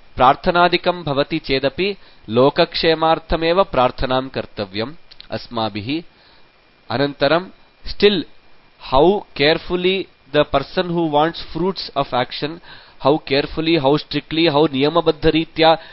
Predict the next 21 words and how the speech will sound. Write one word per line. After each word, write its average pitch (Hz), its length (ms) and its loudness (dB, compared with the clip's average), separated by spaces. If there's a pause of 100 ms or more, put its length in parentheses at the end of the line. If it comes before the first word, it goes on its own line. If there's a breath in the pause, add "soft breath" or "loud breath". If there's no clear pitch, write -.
(120 loud breath)
he 127 140 -2
will 117 180 0
do, 156 280 0 (600 soft breath)
at - 200 0
least 202 280 0
at 160 140 2
the 160 100 4
same 165 300 0
level 160 320 2
of 165 160 0
perfection 151 520 -4
we 135 100 -2
should 139 180 -4
also 135 340 0
do, 156 260 0 (100)
or 151 280 2 (160)
be 151 140 0
more 139 260 -2
perfect, - 500 -6 (440 soft breath)
be 139 140 2
more 127 300 0